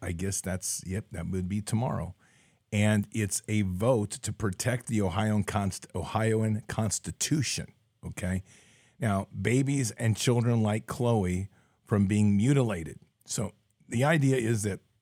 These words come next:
this is, uh, they want you to vote yes on issue one,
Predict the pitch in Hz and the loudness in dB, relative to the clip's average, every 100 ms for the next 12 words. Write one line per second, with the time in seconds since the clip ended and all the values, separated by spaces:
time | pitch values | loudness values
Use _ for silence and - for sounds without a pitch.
0 | _ _ _ _ _ - - 117 127 - | _ _ _ _ _ -4 2 4 4 0
1 | - 123 107 95 - - - 110 113 120 | -2 0 0 0 -4 -6 -4 0 2 2
2 | - 101 95 113 120 104 113 113 98 - | 2 0 2 0 -2 0 0 2 0 -2
3 | - - 98 98 95 - 85 92 87 73 | -4 0 2 2 0 -2 -2 0 -2 -4